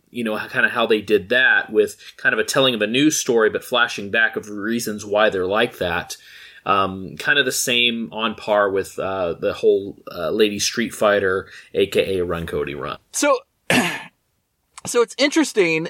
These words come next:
Speaker 2: that you say that, uh, this serves somewhat as a, <laughs> as a, a sequel in, in, in sorts to Lady Street Fighter, because if I remember right, at the end of Lady Street Fighter,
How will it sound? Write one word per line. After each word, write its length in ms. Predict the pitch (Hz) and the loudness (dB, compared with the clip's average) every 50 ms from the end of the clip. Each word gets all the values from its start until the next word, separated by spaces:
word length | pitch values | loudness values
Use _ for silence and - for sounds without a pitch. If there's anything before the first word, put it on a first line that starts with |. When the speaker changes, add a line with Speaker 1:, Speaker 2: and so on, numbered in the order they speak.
| - - | -8 -4
Speaker 2:
that 400 | 143 156 156 151 147 147 147 - _ _ | 0 2 4 4 4 4 2 -2 _ _
you 140 | 156 165 160 | -8 -8 -6
say 380 | - - 180 156 151 151 156 | 0 2 4 4 6 4 4
that, 300 | 143 151 139 131 - - | 4 2 0 0 2 2
uh, 280 | 156 139 135 131 127 123 - | 2 4 4 4 2 2 0
this 300 | - 147 - - - - _ _ _ _ | -2 -4 -4 -6 -16 -20 _ _ _ _
serves 720 | - - - - 233 233 214 202 190 180 175 160 156 - - _ _ _ _ - | -10 -8 -6 0 2 4 4 6 6 4 4 2 -2 -6 -6 _ _ _ _ -10
somewhat 420 | - - 190 170 170 170 160 - | -2 0 0 2 4 2 0 2
as 280 | - 147 143 139 - 156 | 2 2 2 2 4 2
a, 300 | 139 131 127 123 127 - - - - - | 2 4 4 2 0 -2 -2 -8 -2 2
<laughs> 920 | - 190 - - - 180 147 - _ _ _ 269 311 320 302 262 196 - | 2 2 2 2 0 0 0 0 _ _ _ -14 -10 -8 -8 -8 -6 -2
as 260 | - 147 143 139 - | 2 2 2 4 4
a, 180 | 151 139 131 - - | 4 4 4 4 2
a 120 | 131 135 | 0 0
sequel 680 | 127 - - - - 240 262 254 - 156 135 120 120 110 | 0 -2 -6 -2 2 2 2 2 4 4 4 4 4 2
in, 200 | - 135 139 131 - | 0 -2 -2 -2 -2
in, 260 | - 131 127 123 - _ | -2 -2 -2 -4 -6 _
in 120 | - 131 131 | -8 -6 -6
sorts 380 | - - 135 131 131 - - - | -2 2 2 2 2 0 -6 -2
to 220 | - 135 131 123 | 0 0 0 0
Lady 280 | - 139 143 147 139 131 | 0 0 -2 0 -2 -4
Street 260 | - - 226 214 - | -6 -8 -8 -2 0
Fighter, 200 | 170 147 135 135 | 0 2 2 0
because 340 | 147 160 - - 185 - - | -2 -2 0 0 0 0 -2
if 140 | 139 165 - | -2 0 2
I 80 | 190 | 2
remember 320 | 202 196 185 214 240 233 208 | 2 2 2 2 2 4 4
right, 220 | 175 160 160 - - | 4 4 2 2 0
at 120 | 180 180 | -4 -2
the 160 | - 202 170 - | -2 -6 -2 2
end 220 | 202 233 247 240 | 2 2 4 4
of 260 | 226 185 170 160 - | 2 2 2 0 -4
Lady 280 | - 160 165 170 165 170 | 0 0 2 2 0 -2
Street 280 | - - 208 202 180 | -4 -4 -4 -4 0
Fighter, 320 | - 185 160 147 135 135 | 2 2 4 4 2 0